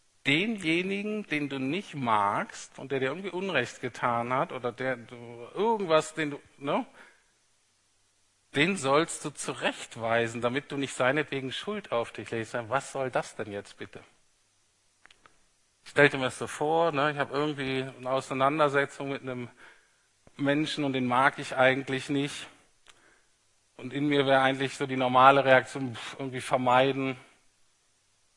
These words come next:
Aber was mir nicht kommen würde, außer vielleicht, obwohl dazu neige ich nicht, ähm, jetzt Leute einfach anzuschreien, weil ich wütend bin, so im Auto oder so,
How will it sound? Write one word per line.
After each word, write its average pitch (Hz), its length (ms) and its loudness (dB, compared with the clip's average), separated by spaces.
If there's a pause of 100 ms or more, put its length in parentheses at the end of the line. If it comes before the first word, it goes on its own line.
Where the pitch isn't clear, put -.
Aber 123 300 -6
was 123 200 -2
mir 123 140 -6
nicht 165 460 -4
kommen 147 300 0
würde, 117 240 2
außer 123 280 0
vielleicht, 117 600 0 (380)
obwohl 113 160 -10
dazu 113 280 -2
neige 110 360 -2
ich 101 160 -10
nicht, 113 220 -8 (260)
ähm, 110 380 -6 (140)
jetzt - 140 -20
Leute 113 280 -4
einfach 107 220 -8
anzuschreien, 113 840 -8
weil 113 140 -12
ich 104 100 -16
wütend 117 280 -12
bin, 113 180 -10
so 113 80 -8
im 107 100 -10
Auto 110 300 -8
oder 110 160 -6
so, 117 120 -10